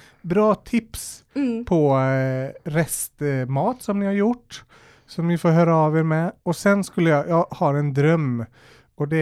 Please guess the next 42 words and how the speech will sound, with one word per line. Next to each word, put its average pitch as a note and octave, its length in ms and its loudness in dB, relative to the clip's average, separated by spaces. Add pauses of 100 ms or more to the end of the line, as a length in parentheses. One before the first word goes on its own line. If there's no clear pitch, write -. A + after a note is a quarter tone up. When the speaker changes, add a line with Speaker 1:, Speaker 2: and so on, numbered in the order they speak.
Speaker 1:
är C3 220 -2 (180)
få B2+ 340 -4
tips - 600 -8
och D3 180 -4
idéer C#3 560 -2
på C#3 240 -4
att - 260 -6 (160)
göra D3+ 480 0
om C3 500 -2 (200)
ett D#3 200 -8 (200)
helt C#3 400 -6
kök - 720 -2 (340)
utifrån C#3 420 -4
återvunnet B2+ 720 -2
material, C3+ 520 -2
men C#3 120 -2
det C#3+ 100 -2
ser D3 160 -2
ändå C#3 280 0
liksom C#3+ 320 -2
inte, C3 380 -6
det D3 120 -2
ser D#3+ 120 0
bra D#3 380 6
ut, B2 100 -6
det C#3 100 -6
ser D3+ 100 -6
ut C3+ 80 -6
som - 100 -2
hämtat C3 320 -2
från B2+ 120 -2
en B2 80 -4
Speaker 2:
<laughs> - 100 -6
Speaker 1:
katalog. C#3+ 380 0 (240)
Det F3+ 100 2
har F3 100 4
jag D3+ 140 4
liksom C3+ 280 -2
som C3 200 -4
dröm D3+ 360 2
för C3+ 100 -4
att, B2+ 120 -4